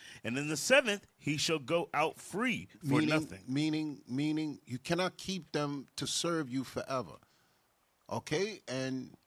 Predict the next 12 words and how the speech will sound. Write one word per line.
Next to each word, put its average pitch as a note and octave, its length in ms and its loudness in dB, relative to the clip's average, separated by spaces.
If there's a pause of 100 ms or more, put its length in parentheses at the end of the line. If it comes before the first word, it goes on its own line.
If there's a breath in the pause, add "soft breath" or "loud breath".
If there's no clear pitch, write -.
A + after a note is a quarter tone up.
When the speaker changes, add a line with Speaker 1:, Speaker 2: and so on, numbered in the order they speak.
(100)
Speaker 2:
this C#3 160 2
is D#3+ 120 -2
not F#3 220 4
slavery. E3 640 0 (220)
Some E3+ 280 0
people, F#3+ 360 0
if E3+ 120 -4
they D#3+ 120 0
fell E3 340 0
on D3+ 220 0
hard D3+ 480 0
times, B2+ 540 -2